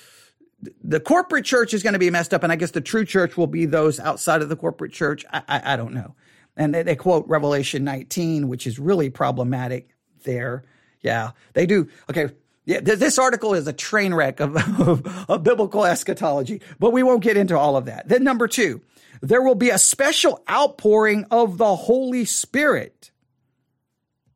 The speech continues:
Now, they quote from the book of Joel. We could have all kinds of issues here. Um,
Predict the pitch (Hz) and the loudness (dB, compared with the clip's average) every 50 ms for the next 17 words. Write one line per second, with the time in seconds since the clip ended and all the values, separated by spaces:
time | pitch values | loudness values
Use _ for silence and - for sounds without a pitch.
0 | _ _ _ _ _ _ _ _ _ _ _ _ _ - - _ _ _ _ - | _ _ _ _ _ _ _ _ _ _ _ _ _ -20 -20 _ _ _ _ -20
1 | - _ _ _ _ _ _ _ _ _ _ _ _ _ _ _ _ - - _ | -20 _ _ _ _ _ _ _ _ _ _ _ _ _ _ _ _ -20 -20 _
2 | _ _ _ _ - - - 165 185 185 175 175 175 151 143 151 - _ _ _ | _ _ _ _ -20 -8 -4 0 0 2 2 4 2 2 0 -2 -4 _ _ _
3 | _ _ _ _ - 190 190 - 254 269 262 262 - 233 214 214 170 240 220 - | _ _ _ _ -2 -2 0 2 4 2 4 2 0 0 0 0 0 0 0 0
4 | 202 170 190 135 160 254 262 269 254 254 254 247 233 220 202 208 226 190 - 202 | -2 -4 -2 -2 0 2 4 6 6 6 6 6 6 4 2 0 0 0 0 0
5 | 208 202 185 170 147 - 208 220 226 - - 175 170 147 151 139 156 156 135 - | 2 2 2 2 2 2 2 2 2 2 0 -2 -2 -2 -2 -4 -4 -4 -4 -4
6 | - 143 131 123 - 190 190 185 185 185 175 165 143 - _ _ _ _ _ _ | -4 -4 -4 -4 -2 0 0 2 2 2 2 0 -2 -4 _ _ _ _ _ _
7 | - 151 156 151 151 147 139 139 123 131 | 0 2 4 4 2 2 0 0 -4 -4